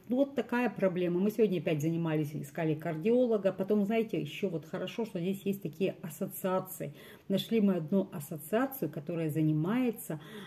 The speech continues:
а, тем, что помогает людям найти доктора, вот, бесплатная ассоциация. И мы, значит, э, туда позвонили,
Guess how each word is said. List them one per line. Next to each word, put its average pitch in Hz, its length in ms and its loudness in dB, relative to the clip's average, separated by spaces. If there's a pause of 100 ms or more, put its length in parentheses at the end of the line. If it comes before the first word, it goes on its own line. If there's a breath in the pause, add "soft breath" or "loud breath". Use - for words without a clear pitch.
(140 loud breath)
а, 147 240 -2
тем, 226 260 2
что 202 160 -2
помогает 165 580 -2
людям 233 360 2
найти 170 440 0 (360)
доктора, 160 640 4
вот, 156 340 -2 (320 loud breath)
бесплатная 160 600 0
ассоциация. 147 760 -4
И 320 200 6
мы, 269 300 10
значит, 220 520 0
э, 170 340 0
туда 165 240 -2
позвонили, 196 840 2